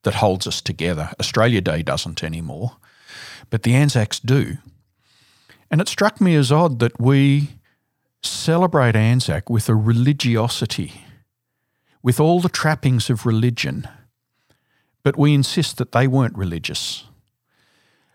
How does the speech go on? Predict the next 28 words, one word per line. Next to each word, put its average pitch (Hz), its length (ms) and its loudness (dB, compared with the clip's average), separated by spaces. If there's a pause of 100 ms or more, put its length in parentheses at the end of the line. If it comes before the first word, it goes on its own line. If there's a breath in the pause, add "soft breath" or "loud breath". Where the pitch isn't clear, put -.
(540)
And 147 140 4
so 147 240 2
I 151 100 4
thought, 160 420 0 (1120)
wouldn't 202 240 2
it 277 140 -2
be 202 120 0
great 139 500 0
to - 100 -2
find 135 300 0
out 127 160 2
what 123 200 -2
the 127 140 2
Anzacs 160 440 -2
believed? - 600 -12 (480 soft breath)
We 196 400 0 (760)
generally 147 440 2
think 107 280 -2
of 95 100 -4
them 98 160 0
as 98 120 -2
being 107 280 -2
secular, - 640 -6 (720)
but 120 140 -6
we 120 160 4
celebrate 113 680 -2
them 92 240 -2
religiously. 123 880 -4